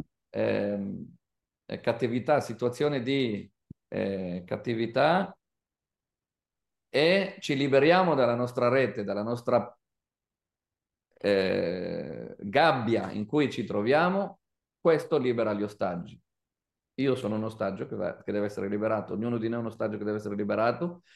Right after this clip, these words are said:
e se noi facciamo questo spiritualmente, materialmente verranno liberati anche gli ostaggi. Quindi ognuno di noi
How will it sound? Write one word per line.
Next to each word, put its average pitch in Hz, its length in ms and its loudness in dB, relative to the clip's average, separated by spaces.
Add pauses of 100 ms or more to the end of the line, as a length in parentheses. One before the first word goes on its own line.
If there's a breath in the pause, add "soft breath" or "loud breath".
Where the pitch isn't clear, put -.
(160 soft breath)
e - 160 2
se 113 100 0
noi 160 160 2
facciamo 175 340 0
questo 165 260 -2
spiritualmente, 151 1000 0
materialmente 110 920 -2
verranno 92 440 -4
liberati 90 640 -10
anche - 400 -14 (360)
gli - 120 -8
ostaggi. 90 380 -8
Quindi 98 200 -4
ognuno 131 300 -2
di 123 120 -2
noi 147 340 0